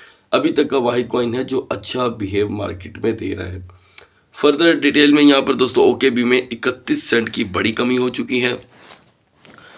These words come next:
और ट्रस्ट वॉलेट का टोकन, इसे हम डिस्कस करेंगे, जो दो इशारिया अठारह पे सुबह ट्रेड हो रहा था, अभी इसमें टोटल कमी हुई है, अ, दोस्तों तीन सेंट की, लेकिन हाई इसने एक मरतबा फिर से लगाया है दो इशारिया चौंतीस का।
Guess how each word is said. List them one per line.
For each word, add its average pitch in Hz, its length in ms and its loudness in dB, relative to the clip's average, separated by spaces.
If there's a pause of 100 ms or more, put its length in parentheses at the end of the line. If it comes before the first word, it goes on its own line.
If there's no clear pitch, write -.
(300)
और 127 400 4
ट्रस्ट 165 280 0
वॉलेट 131 260 4
का 120 160 0
टोकन, 110 440 -2
इसे 123 200 -2
हम 123 120 -2
डिस्कस 117 340 -6
करेंगे, 135 400 0
जो 113 220 2
दो 127 500 0 (340)
इशारिया 123 420 2
अठारह 117 340 0
पे 127 100 -6
सुबह 117 260 0
ट्रेड 117 280 0
हो 117 120 4
रहा 117 100 4
था, 120 160 0
अभी 113 280 2
इसमें 117 240 -4
टोटल 113 340 -4
कमी 113 240 -2
हुई 113 180 0
है, 113 160 0 (520)
अ, 117 140 4
दोस्तों 113 320 -2
तीन 117 280 -2
सेंट 95 280 -4
की, 98 160 -6
लेकिन 117 240 0
हाई 110 220 2
इसने 120 260 0
एक 117 80 -2
मरतबा 117 260 -2
फिर 113 160 -6
से 117 140 -2
लगाया 107 280 -2
है 120 120 -2
दो 101 240 -2
इशारिया 98 400 -4
चौंतीस 104 400 -6
का। 123 140 -2